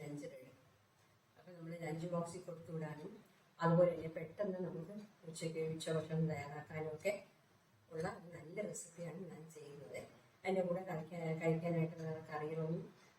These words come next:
വലുതായിട്ട് ആവശ്യമില്ല. ഒരു അച്ചാറോ പപ്പടമോ അങ്ങനെ വല്ലതും ഉണ്ടെങ്കിൽ മതി. പിന്നെ നിങ്ങൾക്ക് ഇഷ്ടമുള്ള കറി കൂട്ടി കഴിക്കാം. ആ, പക്ഷെ നിർബന്ധമില്ല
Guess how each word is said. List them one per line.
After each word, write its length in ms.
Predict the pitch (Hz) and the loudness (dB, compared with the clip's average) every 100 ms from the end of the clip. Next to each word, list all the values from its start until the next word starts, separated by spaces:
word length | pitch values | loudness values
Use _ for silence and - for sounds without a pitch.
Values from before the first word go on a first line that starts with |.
| - | 0
വലുതായിട്ട് 380 | 247 254 247 226 208 | 6 10 10 10 6
ആവശ്യമില്ല. 340 | 214 220 190 190 | 4 2 4 6
ഒരു 60 | 185 | 4
അച്ചാറോ 380 | - 196 185 190 | 4 0 2 2
പപ്പടമോ 400 | 185 180 180 180 175 | -2 -4 -6 -6 -6
അങ്ങനെ 140 | 175 175 | -4 -2
വല്ലതും 180 | 170 165 | -2 -2
ഉണ്ടെങ്കിൽ 260 | 160 170 160 | -2 -2 -2
മതി. 160 | 147 - - - - - | -4 -8 -16 -20 -20 -2
പിന്നെ 160 | 165 202 | 6 8
നിങ്ങൾക്ക് 240 | 311 285 311 | 8 4 2
ഇഷ്ടമുള്ള 280 | 302 285 285 | 10 12 12
കറി 120 | 269 277 | 10 8
കൂട്ടി 160 | 269 - | 4 0
കഴിക്കാം. 320 | 220 196 - - - - - - - 180 | 0 2 2 0 -8 -20 -20 -20 0 6
ആ, 80 | 185 | 8
പക്ഷെ 220 | 190 - - - - - 240 233 | 8 6 4 4 -6 -16 -12 -6
നിർബന്ധമില്ല 580 | 247 294 302 277 226 | 4 6 8 6 4